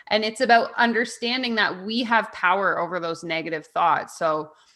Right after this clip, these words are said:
if I wake up in the morning and I'm feeling really down on myself,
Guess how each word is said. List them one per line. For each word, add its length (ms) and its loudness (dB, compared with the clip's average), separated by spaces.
if 200 -6
I 540 4
wake 200 -2
up 140 0
in 60 -4
the 60 0
morning 440 -2
and 100 -4
I'm 120 -4
feeling 480 -6
really 220 -4
down 260 2
on 120 0
myself, 640 0